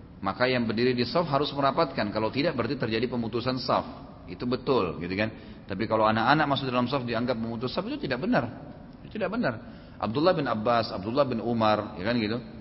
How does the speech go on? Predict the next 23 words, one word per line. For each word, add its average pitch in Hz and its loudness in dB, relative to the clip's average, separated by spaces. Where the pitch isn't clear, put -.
sahabat-sahabat 120 -2
Nabi 139 2
yang 135 0
masih 127 0
muda-muda, 117 2
itu 170 0
waktu 175 4
mereka 151 0
mulai 143 0
belajar 127 4
hadis 139 0
dari 117 -2
Nabi 120 0
sallallahu 113 -2
alaihi 104 -8
wasallam 123 0
dan 107 0
mereka 113 0
ikut 113 -4
berjamaah 110 0
sholat 113 0
di 95 -4
masjid, 98 -2